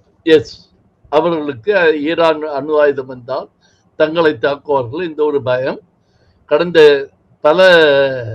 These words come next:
தசாப்தங்களாகவே இருந்து வருகிறது. இதுவே கூட பாகிஸ்தானை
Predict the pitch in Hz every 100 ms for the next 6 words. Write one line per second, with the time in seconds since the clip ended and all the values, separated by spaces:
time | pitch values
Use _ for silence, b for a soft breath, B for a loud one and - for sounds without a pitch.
0 | 104 104 - _ _ _ _ _ _ _
1 | _ _ _ _ _ _ - 143 139 175
2 | 143 175 143 143 151 143 143 180 175 180
3 | 190 175 131 117 107 - _ _ _ _
4 | _ _ _ 156 175 220 233 190 196 190
5 | - 160 190 208 - 185 165